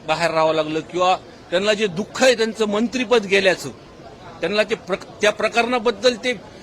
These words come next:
वाईट, त्यां-, त्यांना ते वाटत नाही, पण त्यांना दुःख फक्त मंत्रीपद गेल्यामुळं आहे. आणि या प्रकरणात सुद्धा ते सत्तेमध्ये आहेत आणि त्यांनी त्यांच्या नेत्यावरती विश्वास ठेवला पाहिजे.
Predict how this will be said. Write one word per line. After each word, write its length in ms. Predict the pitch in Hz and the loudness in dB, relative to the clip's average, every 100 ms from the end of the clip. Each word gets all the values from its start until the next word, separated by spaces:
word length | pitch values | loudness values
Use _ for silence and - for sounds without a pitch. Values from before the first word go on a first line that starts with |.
| - - | -20 -2
वाईट, 220 | 170 247 - | 2 2 2
त्यां-, 420 | 208 202 208 208 196 | -4 0 -2 0 -2
त्यांना 220 | 202 240 | 0 0
ते 140 | 226 | 2
वाटत 340 | 226 240 240 208 | 2 2 0 -2
नाही, 260 | 214 151 107 - - - - - | -2 -2 -6 -10 -12 -12 -12 -10
पण 60 | |
त्यांना 260 | 170 220 247 | -6 -2 -2
दुःख 340 | 180 185 - 247 | -2 -6 -2 -2
फक्त 200 | 220 - | -2 -2
मंत्रीपद 580 | 226 208 208 226 202 214 | -2 0 -4 -6 -2 0
गेल्यामुळं 500 | 180 180 180 160 160 | 0 2 2 0 0
आहे. 260 | 135 110 113 - - - - - | 0 -2 -12 -18 -20 -20 -20 -10
आणि 240 | 143 170 135 | -6 -4 0
या 160 | 160 247 | 2 2
प्रकरणात 540 | 247 240 269 269 269 | 0 0 0 0 -2
सुद्धा 340 | - 233 226 | -4 -2 0
ते 200 | 165 220 | 0 -2
सत्तेमध्ये 540 | 220 240 - 269 277 262 | -4 -4 -2 0 4 4
आहेत 200 | 233 190 - - - - | 4 0 -6 -18 -18 -10
आणि 220 | 139 196 | -4 -4
त्यांनी 360 | 254 214 214 254 | -2 -2 -2 -2
त्यांच्या 380 | 233 196 202 233 | -2 -4 -2 0
नेत्यावरती 540 | 196 185 190 196 254 | 0 -2 -2 -2 -2
विश्वास 480 | 254 214 269 277 - | -4 -2 2 2 0
ठेवला 220 | 240 202 | 0 0
पाहिजे. 440 | 170 147 127 - | 2 0 -2 -8